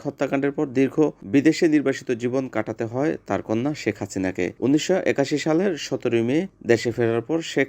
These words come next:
হাসিনা টানা তেতাল্লিশ বছর সফলতার সঙ্গে নেতৃত্ব দিয়ে চলছেন। এদেশের স্বাধীনতা সংগ্রাম ও মহান মুক্তিযুদ্ধ সহ অসাম্প্রদায়িক গণতান্ত্রিক আন্দোলনের নেতৃত্ব দানকারী রাজনৈতিক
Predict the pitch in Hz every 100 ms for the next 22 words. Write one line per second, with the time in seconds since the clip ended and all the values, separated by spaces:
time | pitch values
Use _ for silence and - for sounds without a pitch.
0 | 135 123 156 175 143 117 113 - 135 165
1 | 165 175 160 156 196 196 - 139 120 107
2 | 104 - 120 131 175 139 104 - - 98
3 | 101 95 98 95 - 92 80 - - 160
4 | 165 214 - 143 143 139 139 - 139 165
5 | 190 113 107 110 117 113 113 123 117 110
6 | 113 147 151 160 - 110 - 104 - 107
7 | 143 156 - 104 139 156 156 170 139 127
8 | 135 135 156 165 - 113 107 - - 98
9 | 104 104 104 120 139 117 104 101 101